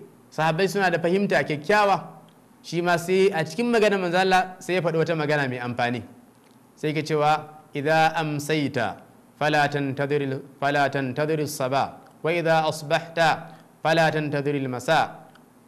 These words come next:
wa khudh min sihhatika limaradika, wa min hayatika limautika." Cewa idan ka wayi gari, to bisa ga wasiyan da manzo Allah ya masa, ce abun nufi kar ka yi tsammanin da ka yi yamma. Kana jin kafin yamman ta yi,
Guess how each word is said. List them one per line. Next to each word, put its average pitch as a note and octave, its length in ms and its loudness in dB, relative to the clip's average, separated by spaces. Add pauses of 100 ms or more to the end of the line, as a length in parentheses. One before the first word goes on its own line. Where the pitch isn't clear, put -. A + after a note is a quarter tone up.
(460)
wa C#3+ 80 -4
khudh F3+ 220 -2
min E3+ 220 -4
sihhatika G3 880 -2 (640)
limaradika, C#3+ 720 0
wa C3 100 -4
min D#3+ 140 -2
hayatika F3 720 0
limautika." A#2+ 560 -4 (1120)
Cewa E3+ 220 0
idan A#3+ 280 2
ka B3+ 100 4
wayi G#3 360 6
gari, C3+ 320 0 (1080)
to C3+ 280 -4 (460)
bisa E3+ 320 2
ga F3 120 0
wasiyan F#3+ 480 0
da G#3+ 80 2
manzo G3 200 2
Allah A#3+ 180 4
ya A3 60 2
masa, A#3+ 420 2 (140)
ce F3 140 -4
abun D#3+ 260 0
nufi A3 300 -2
kar G3+ 160 2
ka G3 80 2
yi G3 80 4
tsammanin E3+ 340 -2
da D3+ 180 2
ka C#3+ 100 -2
yi C3 100 0
yamma. G#2+ 240 -4 (920)
Kana F#3+ 220 4
jin F#3+ 160 2
kafin F3 300 2
yamman G3+ 280 2
ta G3 80 0
yi, G3+ 240 0